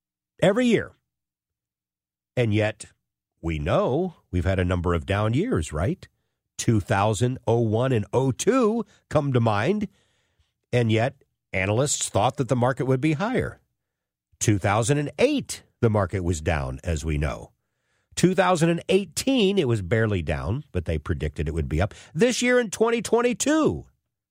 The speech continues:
they predicted it would be up. And, of course, we know it's not. The biggest miss was two thousand and two. The S and P five hundred that year finished down twenty-three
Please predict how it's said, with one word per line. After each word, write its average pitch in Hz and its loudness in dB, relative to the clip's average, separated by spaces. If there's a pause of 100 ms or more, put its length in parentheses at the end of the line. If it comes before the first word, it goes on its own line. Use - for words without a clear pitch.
(160)
they 117 0
predicted 90 -4 (280)
it 104 0
would 80 -2
be 67 -4
up. 50 -12 (960)
And, 80 2
of 73 -6
course, 78 -4
we 82 0
know 67 -2
it's 92 -4
not. 185 -6 (760)
The 135 4
biggest 202 0
miss 139 -2 (1040)
was 113 -2
two 160 2
thousand 139 0
and 117 0
two. 69 -4 (1040)
The 113 2
S 190 0
and 208 0
P 180 0
five 143 0
hundred 82 -2
that 76 -4
year 78 -2
finished 117 -2
down 90 0
twenty-three 135 -2